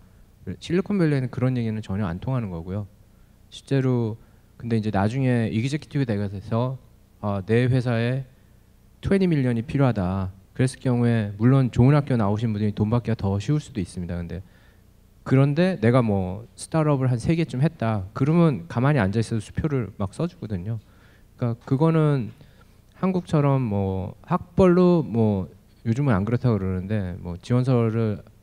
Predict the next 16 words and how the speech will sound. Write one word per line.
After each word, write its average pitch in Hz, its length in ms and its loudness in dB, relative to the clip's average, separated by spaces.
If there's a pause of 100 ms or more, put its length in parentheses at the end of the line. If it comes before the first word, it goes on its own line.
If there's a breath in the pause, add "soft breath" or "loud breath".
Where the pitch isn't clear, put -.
뭐 90 160 -8
바이패스하고 110 600 -2
그냥 95 460 -6
입사가 117 320 0
된다. 92 500 -4
이런 131 720 -2
쪽은 113 460 -6
실리콘밸리는 127 580 -8
그런 110 500 -4 (200)
쪽은 117 220 -6
안 85 140 -6
통한다고 107 340 -6
보시면 101 200 -8
될 98 120 -10
것 - 180 -18
같습니다. 87 280 -18